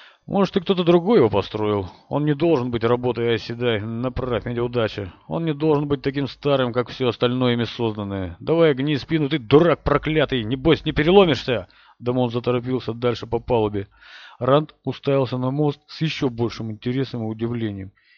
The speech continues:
Из эпохи легенд. А значит, сделано Айседай. Так вот почему капитан Дамон вел себя так странно, когда начал тот разговор о чудесах и диковинах,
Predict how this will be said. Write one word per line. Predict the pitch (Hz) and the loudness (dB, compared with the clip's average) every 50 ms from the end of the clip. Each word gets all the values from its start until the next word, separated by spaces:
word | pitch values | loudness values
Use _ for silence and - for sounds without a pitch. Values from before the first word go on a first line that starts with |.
| _ _ _ | _ _ _
Из | - - 87 - | -16 -14 -10 -10
эпохи | 107 104 _ _ - 120 117 104 - - 101 | -10 -10 _ _ -6 -6 -6 -6 -6 -10 -12
легенд. | 101 110 113 120 123 123 127 120 104 104 - - _ _ _ _ _ _ _ | -12 -12 -12 -12 -10 -8 -6 -6 -6 -8 -12 -20 _ _ _ _ _ _ _
А | - | -12
значит, | 95 110 110 - 131 123 | -10 -8 -8 -6 -6 -8
сделано | 107 107 113 113 117 120 131 135 131 120 113 | -8 -8 -8 -6 -2 0 0 0 0 -2 -4
Айседай. | 117 113 - - - 160 147 151 143 117 107 107 - _ _ _ _ _ _ _ _ _ _ | -4 -6 -6 -6 -8 -4 0 0 2 2 2 -2 -4 _ _ _ _ _ _ _ _ _ _
Так | - - - _ - | -10 -10 -10 _ -12
вот | 95 95 131 180 - - | -6 -4 -4 -4 -2 -2
почему | - - - - 196 196 175 135 107 - _ _ _ _ - | -4 -4 -2 -2 0 2 2 0 0 -4 _ _ _ _ -8
капитан | - 131 143 175 - - 151 120 98 98 | -6 -4 -4 -2 -2 0 -2 -2 -2 0
Дамон | 107 117 139 165 156 127 104 101 | 0 2 2 2 0 0 -2 -2
вел | 107 123 135 113 98 | -2 -2 -2 -4 -4
себя | - 123 113 113 | -6 -6 -6 -6
так | - 135 - - | -4 -6 -6 -8
странно, | - - - 135 147 143 117 98 101 | -6 -4 -2 0 2 0 0 -2 -4
когда | 101 - 113 120 113 113 | -8 -8 -6 -6 -6 -4
начал | 127 131 120 - - 110 | -4 -4 -4 -4 -6 -6
тот | 110 - 113 - | -6 -6 -4 -2
разговор | 120 120 120 120 135 147 147 139 123 110 | -2 -2 -2 0 0 2 2 2 2 2
о | 110 | 0
чудесах | - - 127 131 135 127 - 135 113 - 113 | -2 -4 -6 -6 -6 -4 -2 -2 -2 -2 -4
и | |
диковинах, | 113 120 120 - - 175 160 131 117 107 98 - | -8 -8 -4 0 2 2 2 2 0 -2 -6 -8